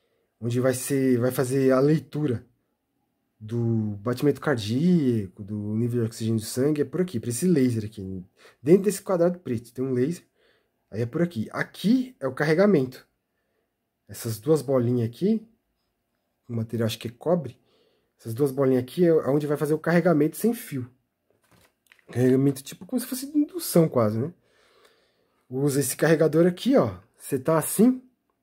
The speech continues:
com o relógio, aí você vira, vem com...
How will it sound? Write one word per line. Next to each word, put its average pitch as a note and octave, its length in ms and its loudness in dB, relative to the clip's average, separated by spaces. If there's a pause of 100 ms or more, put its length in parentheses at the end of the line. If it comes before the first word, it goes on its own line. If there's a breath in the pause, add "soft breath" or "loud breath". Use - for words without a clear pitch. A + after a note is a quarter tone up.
(220)
com - 140 -12
o - 20 -6
relógio, C#3 540 0 (680)
aí G#2+ 120 -12
você A2 280 -4
vira, F3+ 640 0 (800)
vem C3+ 240 0
com... A2 800 -2